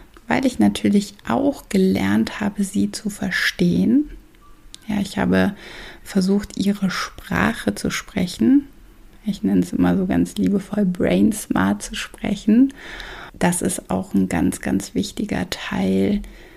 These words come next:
dass wir da wieder in Verbindung sind mit unseren Kindern. Und da wirklich diese Waagschale zu halten nach diesem Autonomiestreben und diesem Selbstwirksamsein der Kinder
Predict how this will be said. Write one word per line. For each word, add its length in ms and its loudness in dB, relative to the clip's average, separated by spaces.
dass 280 -2
wir 100 0
da 220 0
wieder 280 0
in 120 4
Verbindung 580 2
sind 300 -2
mit 140 -6
unseren 360 -4
Kindern. 520 -6
Und 200 6
da 160 6
wirklich 360 4
diese 380 2
Waagschale 840 2
zu 300 -4
halten 380 2
nach 180 2
diesem 420 -4
Autonomiestreben 1600 2
und 240 2
diesem 280 0
Selbstwirksamsein 2500 2
der 140 0
Kinder 640 4